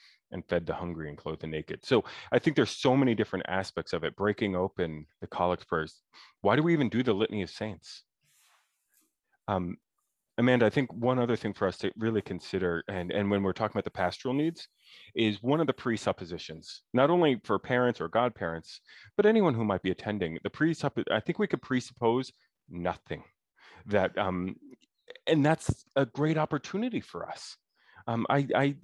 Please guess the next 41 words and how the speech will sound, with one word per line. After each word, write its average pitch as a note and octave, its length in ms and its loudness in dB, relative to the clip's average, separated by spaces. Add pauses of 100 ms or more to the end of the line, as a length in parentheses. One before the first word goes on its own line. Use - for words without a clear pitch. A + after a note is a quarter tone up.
I D3 120 2
see E3+ 260 -6
practicing D3+ 720 -2
Catholics E3+ 460 -4
sometimes F#2+ 420 0
who G#2 80 0
are F#2+ 100 2
pra-, A2+ 300 0 (1120)
who, A#2+ 80 -4
when A#2+ 140 -2
they're A#2+ 100 0
at A#2 120 -2
the A#2 60 -8
baptism, G#2 680 -4 (420)
forget C3+ 340 -2
the C#3 80 -2
words B2+ 360 -2
to B2 100 -6
the A2+ 100 2
Lord's C3 300 0
Prayer F#2+ 260 0
because A2+ 480 -4
they're B2+ 220 0
in B2+ 100 -2
a, A#2 220 0 (800)
they're C#3 140 -4
in C#3+ 80 0
the D3+ 60 2
front D#3 280 0
row D3 300 6
and A#2+ 100 4
they're, B2+ 200 2
they're C3 180 0
in C3 80 -2
front D3 220 -4
of C#3+ 80 -6
folks - 340 -6
and G#2 100 -6
whatever. G#2+ 360 -2
So A#2 240 2
I, A2 80 2